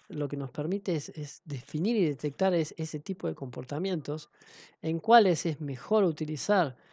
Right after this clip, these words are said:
un, un, un indicador que sea más rápido o un indicador que nos dé cierto retraso. Otra forma de definir tendencias son los puntos pivot.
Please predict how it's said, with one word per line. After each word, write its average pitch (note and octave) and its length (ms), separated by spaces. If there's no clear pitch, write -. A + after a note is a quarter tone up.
un, E3+ 320
un, E3 340
un E3 200
indicador D#3+ 840
que C#3 100
sea E3+ 240
más D#3 220
rápido G#3+ 460
o F#3 500
un F3+ 200
indicador D#3+ 600
que F3+ 200
nos D3+ 220
dé D#3 300
cierto D3 480
retraso. - 600
Otra F#3+ 260
forma A3+ 240
de F3+ 80
definir F3 380
tendencias E3+ 600
son E3+ 140
los E3+ 140
puntos D#3 400
pivot. D#3+ 420